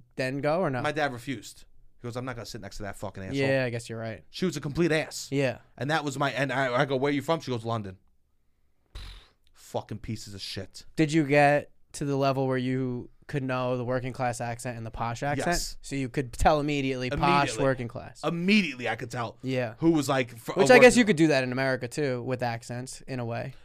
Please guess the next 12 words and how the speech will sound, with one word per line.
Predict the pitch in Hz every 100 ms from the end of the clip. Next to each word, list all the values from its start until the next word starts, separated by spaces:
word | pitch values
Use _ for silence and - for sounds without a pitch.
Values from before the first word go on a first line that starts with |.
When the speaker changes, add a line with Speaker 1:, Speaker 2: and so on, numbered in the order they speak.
| -
Speaker 2:
But | 156
here's | 156 170
the | 143
thing. | 120 151 120 104 - _ _ _ -
My | 139 151
accent, | 156 143 - 139 117
I | 131
sound | 147 131
working | 131 113 113
class, | 120 101 - - - -
but | 120
I, | 123 127